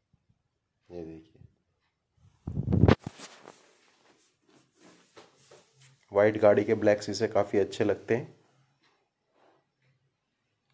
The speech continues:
ये देख लीजिए, और ये हमारी फिल्म पेस्ट हो चुकी है। ये देख लीजिए, और अब कपड़े से इसको साफ कर देते हैं।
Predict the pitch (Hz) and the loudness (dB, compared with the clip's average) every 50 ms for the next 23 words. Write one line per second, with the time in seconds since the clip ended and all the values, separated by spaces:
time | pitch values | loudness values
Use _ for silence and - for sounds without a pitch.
0 | _ _ _ _ - 90 92 92 90 90 87 87 87 92 87 87 87 92 98 117 | _ _ _ _ -12 -10 -10 -8 -8 -8 -10 -10 -10 -12 -12 -12 -12 -14 -14 -14
1 | 113 113 _ _ _ _ _ _ _ _ _ _ _ _ _ _ _ _ _ _ | -14 -18 _ _ _ _ _ _ _ _ _ _ _ _ _ _ _ _ _ _
2 | _ _ _ - 87 90 87 90 92 98 98 90 92 90 90 90 95 98 95 - | _ _ _ -20 -20 -18 -12 -8 -8 -8 -8 -8 -8 -6 -6 -6 -6 -8 -10 -6
3 | 92 101 113 127 127 123 - 95 101 135 147 - - - - _ _ _ _ _ | -6 -4 -4 -4 -8 -8 -6 -4 -4 -4 -6 -8 -14 -20 -20 _ _ _ _ _
4 | _ _ _ _ _ _ _ _ _ _ _ _ _ _ _ _ _ _ _ - | _ _ _ _ _ _ _ _ _ _ _ _ _ _ _ _ _ _ _ -10
5 | 90 92 92 92 - - - - - 95 98 107 123 143 143 - - _ _ _ | -8 -8 -8 -8 -12 -18 -20 -16 -14 -12 -8 -8 -8 -8 -8 -12 -20 _ _ _
6 | _ _ _ _ _ _ _ _ _ _ _ _ _ _ _ _ _ _ _ _ | _ _ _ _ _ _ _ _ _ _ _ _ _ _ _ _ _ _ _ _
7 | _ _ _ _ - 95 92 82 78 78 78 78 - 82 80 78 - - - - | _ _ _ _ -10 -10 -8 -8 -8 -10 -10 -12 -12 -14 -14 -14 -16 -20 -20 -20
8 | - _ _ _ _ _ _ _ _ _ _ _ _ _ _ - - 90 - - | -20 _ _ _ _ _ _ _ _ _ _ _ _ _ _ -10 -10 -10 -10 -8
9 | - 95 - 104 98 98 95 - 104 95 - - 104 95 - - 92 98 - - | -10 -8 -4 -4 -4 -4 -6 -8 -8 -8 -6 -8 -8 -6 -2 -4 -4 -4 -4 -4
10 | - 92 95 101 98 - 117 113 135 135 - - | -4 -2 -2 -2 -4 -4 -4 -4 -4 -8 -12 -20